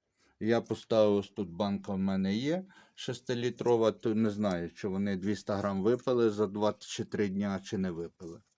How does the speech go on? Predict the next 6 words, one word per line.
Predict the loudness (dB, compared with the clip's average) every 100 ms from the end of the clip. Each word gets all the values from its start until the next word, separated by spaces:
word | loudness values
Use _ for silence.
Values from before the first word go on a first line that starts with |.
| _ _ _ _ _ _ _ _ _ _ _ _ _ _ _ -20 _
Так, | -6 -6 -10
а | -4 -4
тепер | -2 -2 -2 -4
покажу | -4 -2 2 2 0 -4
свій | -2 -2 0 -2
довгобут. | 2 2 2 -4 0 0 -2